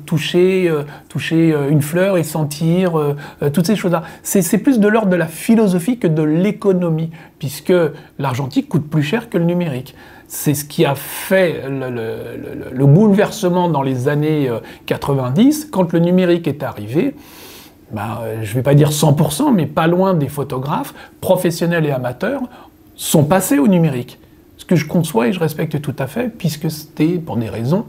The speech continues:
économiques. Un magazine, un journal, un photographe, quand il devait payer les pellicules, les développements, les tirages de lecture, après des tirages, euh, un petit peu plus travaillés,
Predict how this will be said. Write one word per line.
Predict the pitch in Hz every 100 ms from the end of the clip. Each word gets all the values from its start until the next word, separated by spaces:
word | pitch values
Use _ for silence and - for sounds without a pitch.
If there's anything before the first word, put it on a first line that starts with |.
| -
économiques. | 170 151 127 165 131 - - - -
Un | 139
magazine, | 135 120 101 123 170
un | 127
journal, | 107 107 123 196
un | 151
photographe, | - 113 120 151 180
quand | 139 -
il |
devait | 117 113
payer | 110 143 143
les | 131 113
pellicules, | 113 101 - 185 226
les | 147
développements, | 123 110 107 123 156 180 - -
les | 151 165
tirages | 165 165 160 139
de | 123
lecture, | 110 - - 165 247 254 - -
après | 147 147 160
des | 147
tirages, | 151 143 143 123
euh, | 123 113 117 117 104 104 101
un |
petit | 117 -
peu | 135
plus | 120 120
travaillés, | - 127 123 117 196